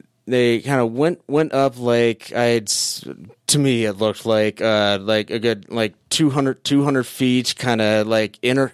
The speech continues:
intermixed and just slow, and kinda slowly started ra-,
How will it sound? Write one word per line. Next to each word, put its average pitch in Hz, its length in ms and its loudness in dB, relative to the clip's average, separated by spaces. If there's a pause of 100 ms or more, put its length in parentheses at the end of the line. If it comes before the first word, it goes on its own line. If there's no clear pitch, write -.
intermixed 123 760 0
and 123 120 -2
just 113 240 -2
slow, 117 360 -2
and 117 340 -2
kinda 113 240 -2
slowly 117 540 0
started 107 680 -2 (840)
ra-, 123 220 0